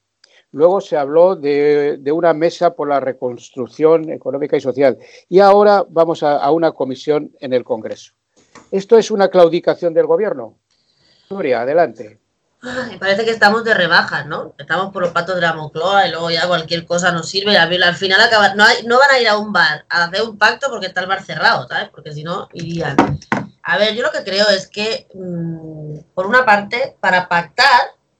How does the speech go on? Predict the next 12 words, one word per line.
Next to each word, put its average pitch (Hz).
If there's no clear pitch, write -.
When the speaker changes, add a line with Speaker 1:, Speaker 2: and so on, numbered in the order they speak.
Speaker 2:
tienes 208
que -
ofrecer 180
algo 202
que 170
pactar. 151
No 160
puedes 196
decir, 220
"Vamos 240
a 269
pactar 247